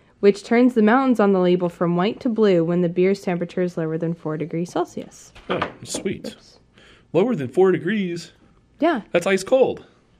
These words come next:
Speaker 1: Yes, that is ice cold. So, I mean, it is legitimately ice cold when it's blue. This is not blue now. It's drinkable temperature, but
Speaker 2: Well, I like it better than the Bud Light.
Speaker 1: It has a similar color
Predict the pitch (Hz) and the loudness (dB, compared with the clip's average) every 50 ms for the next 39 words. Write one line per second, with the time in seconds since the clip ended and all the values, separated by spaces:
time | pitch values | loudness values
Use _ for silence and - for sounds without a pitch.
0 | _ - 320 302 226 - - 226 233 311 359 339 - 220 190 185 180 - - 185 | _ -4 -2 -2 -4 -2 0 0 2 4 4 4 4 2 0 0 -2 -4 -8 -8
1 | 165 160 170 180 175 _ - - - _ - - 254 240 240 240 247 240 233 226 | -8 -8 -10 -14 -16 _ -20 -20 -20 _ -2 2 4 6 6 6 6 4 4 4
2 | 214 190 214 226 277 277 262 240 226 214 226 269 269 254 202 165 185 185 180 175 | 4 4 4 4 4 2 2 0 0 0 2 0 0 0 0 0 0 0 0 0
3 | 175 175 - _ _ _ _ _ _ - 202 202 185 - - - - 277 254 196 | -2 -6 -10 _ _ _ _ _ _ -2 0 0 0 -2 -4 -2 2 2 2 2
4 | 196 185 185 170 165 - - - 208 170 - - - _ _ _ - - 294 311 | 2 0 -2 -2 -4 -6 -4 -2 -2 -2 -2 -4 -10 _ _ _ -2 -2 0 0
5 | 285 240 240 220 214 - - 196 185 170 165 165 185 170 98 87 - - _ _ | 0 0 0 0 0 -2 -2 -2 -2 -2 -2 -4 -6 -8 -12 -14 -18 -20 _ _
6 | _ _ _ _ _ _ _ _ _ _ _ - - - - - _ _ _ _ | _ _ _ _ _ _ _ _ _ _ _ -20 -20 -20 -20 -20 _ _ _ _
7 | _ - - - 202 190 180 196 - - - - - - - - - - - - | _ -4 -4 -2 -2 -4 -4 -6 -8 -12 -12 -16 -16 -16 -18 -18 -16 -16 -16 -16
8 | - - - - - - 92 95 - - - - _ _ _ _ _ _ _ _ | -16 -16 -16 -14 -10 -10 -10 -10 -10 -14 -18 -20 _ _ _ _ _ _ _ _
9 | _ _ _ _ _ _ _ - 92 87 87 87 87 87 95 92 92 95 87 - | _ _ _ _ _ _ _ -14 -12 -10 -8 -8 -8 -8 -8 -8 -8 -8 -10 -12
10 | - - 82 78 76 73 76 71 69 - 80 76 64 67 67 64 62 - - _ | -14 -12 -12 -12 -12 -12 -14 -16 -14 -12 -12 -12 -12 -12 -14 -14 -14 -16 -20 _
11 | _ _ _ _ _ _ _ _ _ _ _ _ _ _ _ _ _ _ _ _ | _ _ _ _ _ _ _ _ _ _ _ _ _ _ _ _ _ _ _ _
12 | _ _ _ _ _ _ _ _ _ _ _ _ - 240 254 277 302 294 277 269 | _ _ _ _ _ _ _ _ _ _ _ _ -2 0 2 2 2 2 2 2
13 | 226 220 - - - 247 247 247 240 233 208 190 175 175 - _ _ _ _ - | 0 0 -2 -4 -2 0 2 2 2 0 0 -2 -2 -6 -10 _ _ _ _ -10
14 | - - 233 240 226 175 151 147 147 175 | -4 0 2 2 2 2 0 -2 -6 -10